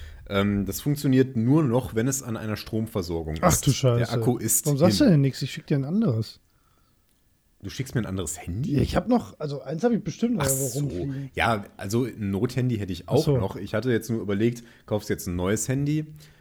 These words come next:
Speaker 1: oder kaufst du dir einen neuen Akku, der dann auch
Speaker 2: Ach
Speaker 1: wieder
Speaker 2: so,
Speaker 1: in
Speaker 2: ja.
Speaker 1: zwei Jahren hin ist. Und, ähm,
Speaker 2: Ja, aber
Speaker 1: dann habe ich ein bisschen überlegt und habe mich jetzt dazu entschlossen, einen neuen Akku zu kaufen und tausche den aus.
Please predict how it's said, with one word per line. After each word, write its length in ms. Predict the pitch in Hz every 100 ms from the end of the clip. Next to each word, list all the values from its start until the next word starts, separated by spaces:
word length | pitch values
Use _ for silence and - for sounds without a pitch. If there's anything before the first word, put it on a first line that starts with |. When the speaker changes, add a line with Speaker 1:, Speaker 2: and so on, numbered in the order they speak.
| _ _
Speaker 1:
oder 640 | - 104 107 107 104 104 113 -
kaufst 280 | 104 98
du 40 | 104
dir 120 | 101
einen 80 | 98
neuen 220 | 92 92
Akku, 320 | - - 87 76 -
der 80 | 85
dann 140 | 85
auch 100 | 82
Speaker 2:
Ach 80 | 151
Speaker 1:
wieder 160 | - 160
Speaker 2:
so, 40 |
Speaker 1:
in 160 | 113 80
Speaker 2:
ja. 140 | 127
Speaker 1:
zwei 420 | 110 - 82 78 80
Jahren 320 | 78 80 80
hin 180 | 80 80
ist. 340 | 76 - -
Und, 400 | 87 92 87 - 92
ähm, 460 | 87 85 85 82 - - _
Speaker 2:
Ja, 120 | 120 110
aber 160 | 120
Speaker 1:
dann 80 | 90
habe 100 | 95
ich 80 | 104
ein 60 | 104
bisschen 400 | 98 107 98 87
überlegt 520 | 87 92 113 156 151
und 240 | 113 98
habe 120 | 110
mich 80 | 117
jetzt 120 | 107 113
dazu 200 | 98 113
entschlossen, 440 | 107 110 107 107
einen 160 | 92 95
neuen 180 | 92 -
Akku 340 | - 165 160
zu 180 | 156 151
kaufen 440 | - 147 160 170
und 100 | 113
tausche 200 | 110 110
den 160 | 95 87
aus. 520 | 76 95 165 196 -